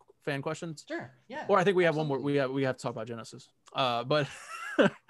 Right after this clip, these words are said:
Speaker 1: um, bef-, before we move on there, I will throw <laughs> out that I do think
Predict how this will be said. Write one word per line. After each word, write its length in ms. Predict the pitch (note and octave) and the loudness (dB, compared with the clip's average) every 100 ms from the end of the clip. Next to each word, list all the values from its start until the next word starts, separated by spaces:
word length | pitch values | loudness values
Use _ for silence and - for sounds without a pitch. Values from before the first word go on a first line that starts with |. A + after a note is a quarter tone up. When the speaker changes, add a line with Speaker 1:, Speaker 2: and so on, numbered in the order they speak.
| C#4+ F4+ A#3+ | -4 -4 2
Speaker 1:
um, 420 | F3 E3+ D#3+ D3+ - - - - - | 4 4 4 -2 -6 -14 -16 -12 -4
bef-, 300 | D#3 - E3+ | -4 -4 -6
before 200 | D#3 - | -6 -6
we 80 | A3 A3 | 0 4
move 80 | G3+ | 6
on 160 | F#3+ F3 | 6 6
there, 240 | E3+ D3+ - | 4 2 2
I 120 | E3+ | 4
will 160 | G3 | 6
throw 180 | F3+ G#3 | 6 6
<laughs> 100 | F#3+ | 8
out 220 | F3 F3 E3+ | 8 6 6
that 160 | D3+ | 4
I 100 | D3 | 4
do 220 | C#3 E3+ | 2 2
think 320 | F3+ E3+ C3+ | 2 0 -2